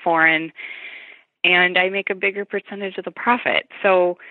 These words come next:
for me, it's just, it's a, it's a really neat, um, model. And I just signed the contract for my third book with them, so, you know, I'm pretty happy. It's, um,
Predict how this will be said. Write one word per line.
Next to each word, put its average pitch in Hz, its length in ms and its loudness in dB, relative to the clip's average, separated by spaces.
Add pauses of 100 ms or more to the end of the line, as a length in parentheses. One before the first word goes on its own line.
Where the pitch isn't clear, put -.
(480)
for 226 160 4
me, 233 520 2
it's 185 240 -2
just, 208 160 -4 (200)
it's 175 240 -2
a, 180 80 -2 (120)
it's 165 140 -4
a 165 80 -4
really 165 420 -6
neat, 143 500 -12 (440)
um, 139 480 -8 (720)
model. 131 540 2 (200)
And 143 220 -6
I 147 80 0
just - 240 -12
signed 160 240 -2
the 139 60 -4
contract 156 580 -4
for 160 80 -8
my 147 220 -2 (160)
third 349 240 4
book 151 320 2 (280)
with 190 160 -8
them, 156 300 -2
so, 165 300 -4 (200)
you 180 60 -8
know, 160 140 -8
I'm 165 80 -8
pretty 180 220 -6
happy. 143 520 -4 (800)
It's, 180 220 -4 (120)
um, 151 460 -4